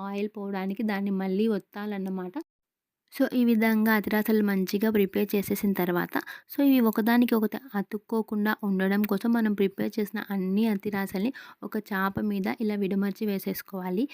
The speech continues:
So, దీంతో మనకి మంచిగా అతిరసాలు ప్రిపేర్ అయిపోతాయి. So, ఇంకా మన లాస్ట్ ఐటమ్ అయితే చెనిగ్గింజల మురుకులు. So, దీనికోసం ముందుగానే చెనిగ్గింజల్ని కొంచెం ఫ్రై చేసుకొని, దాన్ని అయితే మిక్సీలో కొంచెం వాటర్ వేసి కొట్టుకొని వేసుకోవాలన్నమాట.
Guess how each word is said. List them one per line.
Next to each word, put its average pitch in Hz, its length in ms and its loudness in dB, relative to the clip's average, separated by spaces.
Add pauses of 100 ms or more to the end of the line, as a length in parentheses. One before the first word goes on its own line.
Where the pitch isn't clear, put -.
(220)
So, - 120 -8 (140)
దీంతో 214 380 0
మనకి 208 280 -2
మంచిగా 202 400 -2
అతిరసాలు 208 440 0
ప్రిపేర్ 214 360 -4
అయిపోతాయి. 190 500 -10 (680)
So, 277 180 0
ఇంకా 247 260 4
మన 233 200 6
లాస్ట్ 214 540 4
ఐటమ్ 208 340 2
అయితే 202 260 2
చెనిగ్గింజల 208 580 2
మురుకులు. 202 380 2
So, 254 160 2
దీనికోసం 208 520 2
ముందుగానే 208 540 2
చెనిగ్గింజల్ని 208 680 2
కొంచెం 196 500 0
ఫ్రై 185 240 -2 (100)
చేసుకొని, 202 600 0 (360)
దాన్ని 214 240 -4
అయితే 196 220 -2
మిక్సీలో 214 480 0
కొంచెం 208 340 -2
వాటర్ 190 380 -4
వేసి 202 260 -2
కొట్టుకొని 196 560 -6
వేసుకోవాలన్నమాట. 190 960 -4